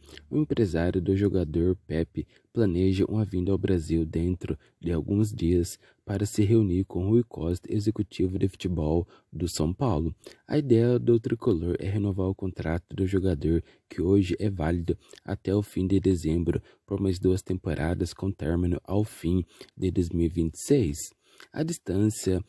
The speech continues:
o clube já apresentou uma oferta inicial, mas os valores não foram considerados bons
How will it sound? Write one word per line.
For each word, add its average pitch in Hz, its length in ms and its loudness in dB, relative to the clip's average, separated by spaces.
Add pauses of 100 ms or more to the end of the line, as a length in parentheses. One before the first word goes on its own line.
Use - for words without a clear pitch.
(220)
o 127 100 0
clube 101 380 0
já 101 140 2
apresentou 95 680 -2
uma 104 200 0
oferta 92 460 -2
inicial, 82 520 -4
mas 95 200 0
os 98 100 2
valores 87 580 0 (300)
não 117 220 0
foram 95 500 0
considerados 87 880 -4
bons 87 480 0